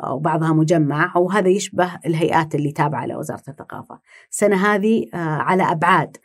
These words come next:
أبعاد اقتصادية، آه، نبغى يعني نشوفها و-، و-، ونقراها فعلًا مثل ما نقرأ التقارير الدولية،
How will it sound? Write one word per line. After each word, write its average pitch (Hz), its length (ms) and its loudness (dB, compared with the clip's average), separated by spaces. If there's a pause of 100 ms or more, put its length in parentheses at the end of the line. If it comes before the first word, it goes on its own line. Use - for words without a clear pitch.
(160)
أبعاد 160 420 0 (120)
اقتصادية، 165 920 0 (360)
آه، 131 1200 -8
نبغى 175 500 2 (120)
يعني 147 360 -2
نشوفها 214 640 2
و-، 220 80 -6
و-، 143 560 -6 (260)
ونقراها 254 880 2 (520)
فعلًا 220 460 0
مثل 190 220 -2
ما 170 140 4
نقرأ 160 380 2
التقارير 147 640 -6
الدولية، 147 560 -4